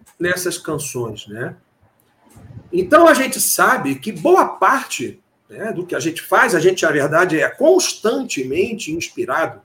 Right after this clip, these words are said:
a gente está em conexão constante com o mundo espiritual, né? Nesse momento, tem espírito aqui buzinando, tem espírito tentando atrapalhar, tem tudo, né? Então, a gente está nessa conversa com os espíritos o tempo inteiro.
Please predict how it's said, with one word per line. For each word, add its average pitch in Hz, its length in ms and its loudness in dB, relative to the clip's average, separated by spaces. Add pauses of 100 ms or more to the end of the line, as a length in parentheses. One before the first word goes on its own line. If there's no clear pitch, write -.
(320)
a 131 120 -2
gente 202 240 2
está 220 380 0
em 185 120 0
conexão 175 800 -2
constante 202 760 0
com 165 140 -10
o - 20 -4
mundo 151 200 -4
espiritual, 123 640 -6 (400)
né? 165 220 -8 (140)
Nesse 202 280 4
momento, 190 580 4
tem 185 180 6
espírito 170 460 -2
aqui 180 200 4
buzinando, 156 640 0
tem 160 120 -2
espírito 147 400 -4
tentando 127 300 -8
atrapalhar, 175 480 -2
tem 220 160 0
tudo, 156 260 -2
né? 180 220 -4 (320)
Então, 185 120 2
a 185 40 6
gente 254 160 -2
está 285 260 2
nessa 233 260 2
conversa 160 880 -2 (480)
com 156 100 -2
os 147 120 2
espíritos 131 600 -4
o 123 100 -2
tempo 117 280 -12
inteiro. - 300 -20